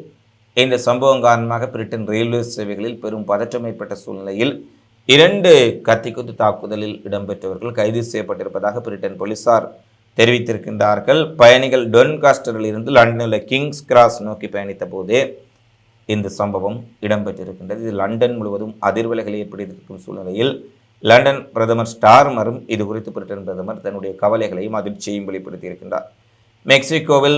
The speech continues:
பல்பொருள் அங்காடியில் ஏற்பட்ட மிக கடுமையான தீ விபத்தில் இருபத்தி மூன்று பேர் கொல்லப்பட்டிருக்கின்றார்கள். மெக்சிகோ தலைநகரில் உள்ள சூப்பர் மார்க்கெட்டில் நடந்த சம்பவத்தில் குழந்தைகள் உட்பட இருபத்தி மூன்று பேர்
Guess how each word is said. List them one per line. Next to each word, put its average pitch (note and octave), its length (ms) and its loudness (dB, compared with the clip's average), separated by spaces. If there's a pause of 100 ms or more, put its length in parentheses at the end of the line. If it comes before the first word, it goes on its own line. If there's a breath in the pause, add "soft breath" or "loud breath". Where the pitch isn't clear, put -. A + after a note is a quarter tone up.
பல்பொருள் A#2 480 4
அங்காடியில் A2 440 -2
ஏற்பட்ட G2 340 -10
மிக G#2 220 -10
கடுமையான G#2+ 560 -6
தீ G#2 200 -12
விபத்தில் G2+ 400 -10 (100)
இருபத்தி A#2 420 -2
மூன்று A2 260 -8
பேர் A2 240 -6
கொல்லப்பட்டிருக்கின்றார்கள். F#2+ 1120 -6 (640)
மெக்சிகோ D3+ 420 2
தலைநகரில் B2+ 400 6
உள்ள B2 180 2
சூப்பர் A#2 380 -2
மார்க்கெட்டில் A2 500 -2
நடந்த G2+ 220 -8
சம்பவத்தில் G#2 680 -4 (500)
குழந்தைகள் E3 440 6
உட்பட C#3 240 -2
இருபத்தி A#2+ 300 0
மூன்று A#2 260 -4
பேர் A#2 180 2